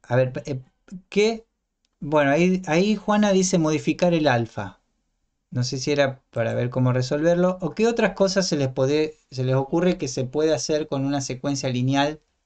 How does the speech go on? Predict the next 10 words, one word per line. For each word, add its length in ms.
de 140
valores 400
numéricos? 760
Y 140
cuen-, 340
y 100
díganme, 440
a 80
ver, 240
ábranse, 920